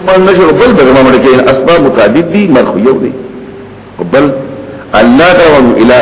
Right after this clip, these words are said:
ديان يوم الدين نمضي، وعند الله تكتم الخصوم. هغه فیصله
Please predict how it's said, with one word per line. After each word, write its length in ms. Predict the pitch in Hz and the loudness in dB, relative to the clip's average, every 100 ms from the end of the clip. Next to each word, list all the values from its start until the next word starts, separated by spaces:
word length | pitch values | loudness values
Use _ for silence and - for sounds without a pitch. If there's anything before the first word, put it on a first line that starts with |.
| 110 | 2
ديان 560 | 107 110 143 156 156 120 | 0 2 2 2 2 2
يوم 160 | 107 104 | 0 -2
الدين 400 | 85 95 127 101 | -4 -2 0 0
نمضي، 500 | 90 82 120 135 131 - - - | -4 -4 0 0 -2 -8 -14 -4
وعند 300 | 92 117 104 | 0 2 0
الله 260 | 107 113 135 - | 0 2 2 0
تكتم 240 | 101 - 92 | -4 -6 -6
الخصوم. 640 | 82 - - 135 139 139 127 - - - - 139 | -8 -8 -4 -2 0 -2 -4 -8 -14 -16 -8 -2
هغه 160 | 156 156 | 0 0
فیصله 340 | 156 156 160 | 0 2 2